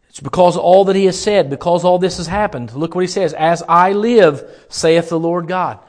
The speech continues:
God is almost saying, he's almost making a vow or swearing against himself. "As I live, as I live." You know, someone says, "As I stand here and breathe and live,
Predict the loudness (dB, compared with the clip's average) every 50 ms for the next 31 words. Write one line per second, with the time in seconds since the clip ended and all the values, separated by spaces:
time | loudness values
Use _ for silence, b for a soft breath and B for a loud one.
0 | b b b b -2 0 0 0 0 -2 -4 -4 -2 -2 -4 -4 -6 -6 -6 -4
1 | -4 -4 -4 -4 -6 -6 -8 -8 -6 -6 -4 -4 -4 -2 0 -2 -2 -2 -4 -6
2 | -4 -4 -4 -4 -4 -6 -6 -4 -4 -2 -2 0 0 0 2 0 0 -2 B B
3 | B B B -4 -4 -4 -2 0 0 2 2 0 -2 -4 -4 -4 -6 -6 -6 -8
4 | -8 -8 -8 -8 -6 -6 -6 -6 -8 -12 -20 _ _ b b b b b 2 2
5 | 4 4 4 4 4 4 4 2 2 2 2 0 0 -4 -2 0 2 2 4 4
6 | 2 2 2 2 2 2 2 2 0 0 -8 -16 -20 _ _ _ -10 -6 -4 -4
7 | -4 -4 -4 -4 -4 -4 -4 -4 -4 -2 0 0 -2 -4 -6 b b b b b
8 | b 0 2 4 4 4 4 2 2 2 4 4 6 4 4 2 2 2 2 2
9 | 2 2 2 2 2 2 2 0 0 0 0 2 4 4 4 4 2 0 -8 -16